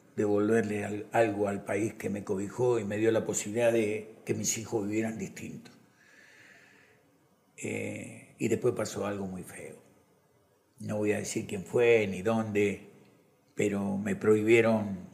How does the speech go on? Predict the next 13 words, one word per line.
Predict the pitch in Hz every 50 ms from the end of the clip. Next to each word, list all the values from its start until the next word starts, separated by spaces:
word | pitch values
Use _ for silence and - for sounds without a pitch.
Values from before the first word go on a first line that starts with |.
| - - _ _ _ _ _ _ _ _ _ _ _ _ _ _ _ _ _ _ _ _ _ _ _ _ -
ir | 113 117 110 110
al | 104 104
hotel | 107 98 - 120 117 123 120 98
porque | - - 104 - 95 - - - 98 98 95 95 95 98 95
yo | 87 110 113
era | 110 98 101
espía | 90 - - 110 110 107 104
de, | 107 101 98 92 95 95 92 - - - -
de | - 98 98
Bilardo, | 92 92 95 101 107 110 107 110 98 101 104 107 98 98 95 - - - - - _ _ _ _ _ _ _ _ _ _ _ _ _ _ _ _ _ -
de | 101 - 101
la | 98 92
selección | - - - 98 95 87 - - 104 107 104 104 101 98 95 95